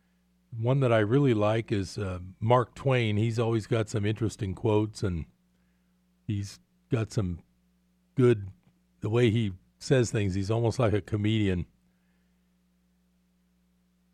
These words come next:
His quote regarding business is,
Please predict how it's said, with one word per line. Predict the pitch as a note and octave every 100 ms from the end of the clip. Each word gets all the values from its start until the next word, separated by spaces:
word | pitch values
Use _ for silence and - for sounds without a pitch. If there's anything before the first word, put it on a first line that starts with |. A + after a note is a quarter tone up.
| _ _
His | - D#3+ D3+
quote | - D3+ C#3+ -
regarding | - A#2+ A#2+ B2+ A#2 A2+
business | C3 C3+ A2+ B2
is, | A2+ G#2+